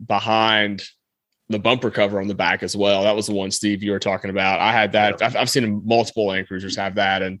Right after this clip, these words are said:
Speaker 2: Mm-hmm.
Speaker 1: there's an A C drain line that runs from the air conditioner in the back of the Land Cruiser down through the body. And it goes through this, this compartment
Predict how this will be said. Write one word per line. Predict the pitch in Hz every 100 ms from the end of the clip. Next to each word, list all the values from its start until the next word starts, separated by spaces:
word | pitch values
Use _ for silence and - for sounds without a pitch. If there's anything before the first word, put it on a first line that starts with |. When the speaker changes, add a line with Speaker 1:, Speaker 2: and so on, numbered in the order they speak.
| -
Speaker 2:
Mm-hmm. | 110 107 98
Speaker 1:
there's | 127 120
an |
A | 123
C | 135 143
drain | 117 120 131
line | 120 101 95 98 - _ _ _ -
that | 110
runs | 113 113 110 107 -
from | 107 104
the | 101 101 101 101 101 -
air | 110
conditioner | 120 117 120 - 113
in |
the | 104
back | 104 110
of | 110
the | 101
Land | 101 107
Cruiser | 107 101 101 95 95 _ _ _ _ -
down | 107 117 113
through | 110 113 104
the | 92
body. | 107 117 110 90 98 _ _ _ _ -
And | 104
it |
goes | 101 104 -
through | 117 117 131 120
this, | 113 107 - - - _ _ _ _ _ _ -
this | 101 - - _ _ _ _ -
compartment | 113 - 131 113 95 87